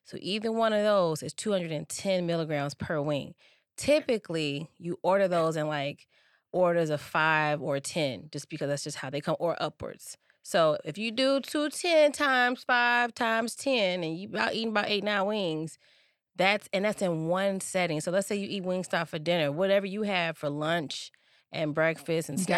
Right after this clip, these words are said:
Speaker 1: snacks,
Speaker 2: you know, don't
Speaker 1: plus
Speaker 2: forget about the
Speaker 1: that,
Speaker 2: fries you have with
Speaker 1: you've,
Speaker 2: it.
Speaker 1: you've maxed out beyond this
Speaker 2: Yeah.
Speaker 1: so-called recommended, this,
Speaker 2: But
Speaker 1: this, this level.
Speaker 2: and so, but the bottom line is, salt is salt, by the way.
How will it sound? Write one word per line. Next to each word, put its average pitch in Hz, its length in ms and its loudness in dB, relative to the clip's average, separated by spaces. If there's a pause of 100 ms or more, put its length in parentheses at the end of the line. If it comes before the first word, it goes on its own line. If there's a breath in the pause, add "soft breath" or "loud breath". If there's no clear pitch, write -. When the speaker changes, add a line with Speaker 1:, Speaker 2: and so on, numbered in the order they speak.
(140)
Speaker 1:
snacks, - 40 -14
Speaker 2:
you 190 60 -6
know, 196 120 0
don't 202 80 4
Speaker 1:
plus 240 140 8
Speaker 2:
forget 233 180 6
about 180 180 4
the 156 60 6
Speaker 1:
that, 151 100 2
Speaker 2:
fries 202 380 2
you 165 80 0
have 165 240 0
with 185 160 -4
Speaker 1:
you've, 202 260 -2
Speaker 2:
it. 165 40 -6
Speaker 1:
you've 190 220 -2
maxed 185 500 0
out 160 420 0
beyond 170 720 2
this - 140 0
Speaker 2:
Yeah. 190 60 0
Speaker 1:
so-called 160 420 2
recommended, 143 560 -2 (200)
this, 151 180 -6
Speaker 2:
But 208 340 2
Speaker 1:
this, - 180 -10
this 151 180 -10
level. 135 380 -4
Speaker 2:
and 269 120 0
so, 254 300 0 (220)
but 226 320 -4
the 208 80 -2
bottom 269 400 2
line 196 300 2
is, 175 340 -2 (260 loud breath)
salt 269 460 2
is 170 100 0
salt, 143 320 0
by 143 140 -2
the 139 80 -6
way. 156 300 -10